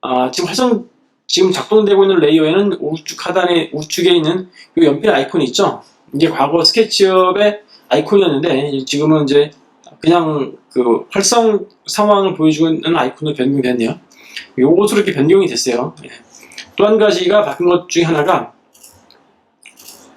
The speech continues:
개체를 만들고 이 개체를 예를 들어서 컴포넌트화 시켰습니다. 이제 무시하고 그러면은 우측 하단에 보면은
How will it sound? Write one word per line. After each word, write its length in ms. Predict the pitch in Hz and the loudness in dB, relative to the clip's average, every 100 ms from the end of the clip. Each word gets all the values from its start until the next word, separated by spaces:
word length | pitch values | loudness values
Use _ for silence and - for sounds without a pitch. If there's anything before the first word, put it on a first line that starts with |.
| _ - _ - | _ -20 _ -16
개체를 580 | - 139 143 - 165 170 | -4 -2 0 0 0 2
만들고 640 | 131 127 135 165 - - _ - - - - | 0 -2 2 2 0 -6 _ -18 -16 -12 -6
이 80 | |
개체를 580 | 185 156 156 196 190 233 196 | -2 -2 0 0 2 4 4
예를 100 | 165 | 2
들어서 180 | 160 160 | 0 -4
컴포넌트화 520 | 226 226 247 214 185 | -4 -2 -2 0 -2
시켰습니다. 600 | - 170 - 127 117 123 | 0 -2 -2 -6 -10 -14
이제 300 | - 131 123 - | -10 -10 -10 -12
무시하고 640 | 135 131 180 165 143 202 262 - - - - - - _ _ _ - - - - - | -8 -4 -2 -2 0 0 0 -10 -14 -14 -14 -14 -18 _ _ _ -20 -20 -20 -20 -14
그러면은 520 | - 170 180 196 208 - | 0 2 4 2 2 -2
우측 340 | 147 156 202 | -8 -6 -2
하단에 240 | 208 214 196 | 0 2 2
보면은 280 | 170 202 | 2 0